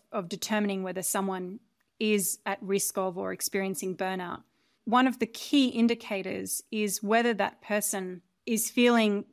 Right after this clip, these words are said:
that they have any efficacy in their role. And I think one of the challenges in cybersecurity,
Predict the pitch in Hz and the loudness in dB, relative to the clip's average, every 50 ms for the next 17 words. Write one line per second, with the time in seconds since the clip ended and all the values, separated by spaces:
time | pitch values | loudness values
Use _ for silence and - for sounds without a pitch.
0 | _ _ _ _ _ _ - - 208 196 202 196 190 - 214 208 185 196 196 190 | _ _ _ _ _ _ -4 -2 0 2 2 0 0 0 -2 -2 0 0 -4 -4
1 | 190 - - 190 170 - 202 - - 180 - - 185 180 180 180 180 180 180 170 | -4 -4 -8 -8 -6 -6 -8 -8 -6 -6 -4 -4 -4 -4 -4 -4 -6 -6 -6 -4
2 | 190 190 196 202 202 - _ _ _ _ _ - 247 247 247 254 262 240 - - | -2 -4 -4 -4 -8 -12 _ _ _ _ _ 0 4 6 6 6 6 4 4 6
3 | 311 330 311 - 349 311 294 247 233 226 226 - - 220 214 214 220 226 220 220 | 6 6 6 6 6 6 6 6 4 0 0 2 0 2 2 4 2 2 2 2
4 | 196 202 208 190 - - 196 202 180 175 - - - - - 208 202 202 196 196 | 0 0 0 0 2 2 0 0 0 -2 -6 -6 -8 -4 -2 0 0 0 0 0
5 | 185 180 196 202 | -2 -2 -6 -8